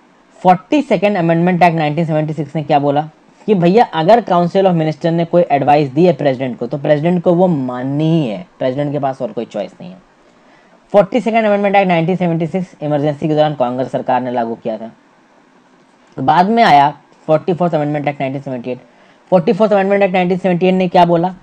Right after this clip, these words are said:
कि देखिए अगर President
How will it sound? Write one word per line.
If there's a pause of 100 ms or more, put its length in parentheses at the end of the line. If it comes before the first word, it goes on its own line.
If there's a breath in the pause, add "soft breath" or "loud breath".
(320 soft breath)
कि
देखिए (1400)
अगर (220)
President